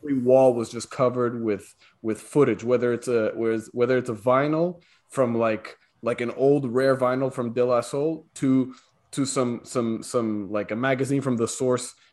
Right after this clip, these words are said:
talking about Montreal. Like, it was just footage over footage. And then Scramble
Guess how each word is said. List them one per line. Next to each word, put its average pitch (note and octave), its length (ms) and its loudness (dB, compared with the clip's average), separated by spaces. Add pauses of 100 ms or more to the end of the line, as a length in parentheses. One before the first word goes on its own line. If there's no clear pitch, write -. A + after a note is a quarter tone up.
(120)
talking B2 240 0
about A#2 240 0
Montreal. B2 720 -2
Like, A2 140 -8
it A#2+ 80 -12
was C3 160 0
just D#3+ 220 -2
footage D#3+ 380 0
over C3+ 160 0
footage. E3 280 -2
And B2+ 140 -6
then C#3+ 120 0
Scramble D#3+ 680 2